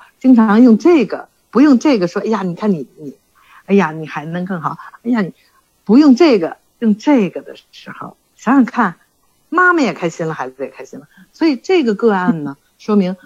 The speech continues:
妈妈肯定她是努力的，是非常努力的、优秀的、有品位的人的时候，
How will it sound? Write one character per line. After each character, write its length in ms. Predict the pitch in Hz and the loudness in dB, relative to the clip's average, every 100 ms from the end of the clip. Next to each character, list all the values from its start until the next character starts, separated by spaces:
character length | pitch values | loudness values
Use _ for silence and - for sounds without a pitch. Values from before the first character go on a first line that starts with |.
| _ _ | _ _
妈 360 | 208 254 269 262 | 2 4 6 6
妈 140 | 233 | 4
肯 340 | 180 156 156 185 | 0 -8 -8 -6
定 120 | 196 | -6
她 160 | 196 | -6
是 120 | 180 180 | -6 -4
努 200 | 139 131 | -6 -8
力 180 | 156 | -8
的， 240 | 135 127 - _ _ _ _ | -8 -12 -20 _ _ _ _
是 280 | - - 202 | -20 -8 -8
非 360 | _ 320 302 | _ 4 4
常 300 | 269 180 170 | 2 -4 -6
努 160 | 156 120 | -6 -8
力 180 | 151 143 | -8 -6
的、 100 | 139 | 0
优 220 | 196 208 | 2 2
秀 280 | 196 214 151 | 2 -4 -4
的、 260 | 117 - _ _ _ _ _ _ | -10 -16 _ _ _ _ _ _
有 160 | 185 202 | 0 0
品 240 | - 123 | -2 -2
位 160 | 190 190 | 0 0
的 100 | 156 | 0
人 220 | 135 131 | -4 -4
的 80 | 151 | -6
时 220 | - 131 | -10 -20
候， 320 | - 147 - | -8 -8 -8